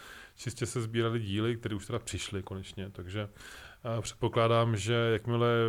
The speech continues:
vykopne F F K čtrnáctku a bude, bude hotová čtrnáctka, tak, eh, budeme pokračovat na Volvu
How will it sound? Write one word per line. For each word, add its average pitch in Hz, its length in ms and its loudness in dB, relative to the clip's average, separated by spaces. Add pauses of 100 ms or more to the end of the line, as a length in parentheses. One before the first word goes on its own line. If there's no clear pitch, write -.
vykopne 113 560 -2
F 98 100 -4
F 113 160 -2
K 117 120 0
čtrnáctku 139 800 -2
a - 60 -6
bude, 110 220 2
bude 110 180 0
hotová 113 280 4
čtrnáctka, 113 600 -2
tak, - 440 -4
eh, 110 200 0
budeme 107 200 -2
pokračovat 104 520 -4
na 101 120 0
Volvu 92 540 0